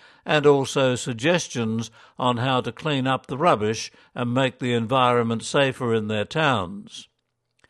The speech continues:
A big bonus from the work of the Womi Huasi team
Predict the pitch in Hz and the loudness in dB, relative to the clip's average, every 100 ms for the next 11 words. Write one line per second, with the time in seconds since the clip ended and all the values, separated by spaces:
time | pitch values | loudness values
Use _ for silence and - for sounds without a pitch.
0 | _ - - _ 131 123 220 147 127 117 | _ -20 -20 _ 0 8 8 10 4 4
1 | 110 151 165 - 123 120 117 123 127 127 | 2 -2 -4 0 2 2 0 4 4 2
2 | 131 110 120 113 127 127 120 113 120 123 | -4 -4 -4 -2 0 0 0 0 0 2
3 | 127 - 131 113 - 185 139 120 | 0 -4 -8 -10 -6 -2 -2 -2